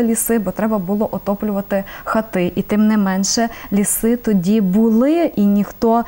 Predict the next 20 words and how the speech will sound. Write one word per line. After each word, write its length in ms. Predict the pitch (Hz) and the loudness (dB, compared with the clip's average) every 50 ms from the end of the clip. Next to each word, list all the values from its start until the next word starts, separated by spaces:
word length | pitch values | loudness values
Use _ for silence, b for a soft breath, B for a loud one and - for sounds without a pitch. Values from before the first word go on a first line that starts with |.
| B B B | B B B
не 120 | 214 214 | -2 -2
скаржився 460 | 202 - 254 262 262 254 240 233 - 208 | 0 0 0 0 2 0 -2 -2 -2 -2
на 100 | 202 196 | -2 0
те, 180 | - 226 247 | 0 -2 -4
що 280 | 240 - 214 196 196 190 | -2 -2 -2 0 0 0
погіршувалася 680 | 190 208 208 233 240 - 214 196 190 190 185 - - - | 0 2 2 2 2 0 -2 -2 -2 -2 -2 -4 -4 -4
екологія. 640 | 202 - - 226 208 196 185 185 175 180 175 170 - B B B B B | -2 0 0 2 2 2 2 2 2 0 -2 -2 -6 B B B B B
Коли 260 | - 226 226 262 302 | 0 2 2 2 2
все 260 | 294 - - 254 262 | 0 -2 -2 -2 -2
стало 280 | - - 247 247 247 247 | 0 0 0 2 2 0
централізоване: 1000 | 247 - 262 262 247 254 247 240 247 240 202 180 196 190 190 180 175 185 180 170 B B B B B 202 - - | 0 2 0 0 2 2 2 2 2 2 2 2 2 2 2 0 0 -2 -4 -6 B B B B B -6 -4 -2
світло, 460 | 202 190 214 226 208 - - 175 175 | 0 2 2 2 0 0 -4 -6 -6
газопостачання, 1400 | 175 190 220 233 220 233 233 226 233 - 226 - - - 226 220 - - - 208 202 196 190 190 180 170 165 165 B B B B B - | -4 -2 -2 0 0 0 -2 -2 -2 -4 -4 -2 -2 -4 -4 -4 -6 -4 -2 0 0 2 0 0 -2 -2 -4 -8 B B B B B -8
е, 160 | - - 175 - | -6 -4 -4 -2
тим 180 | - 233 226 233 | 0 2 2 4
не 80 | 226 | 2
менше 300 | 226 247 262 262 - 240 | 2 2 2 2 0 -2
проблема 680 | 220 - 208 196 202 220 226 233 226 214 208 208 202 - | -2 -2 -2 0 0 2 2 2 2 2 2 0 0 0
дерев 760 | 190 185 214 208 208 220 240 254 240 226 226 214 196 - - | 0 0 0 2 2 2 2 2 0 0 0 0 0 0 0
і 200 | 208 202 196 | 0 0 0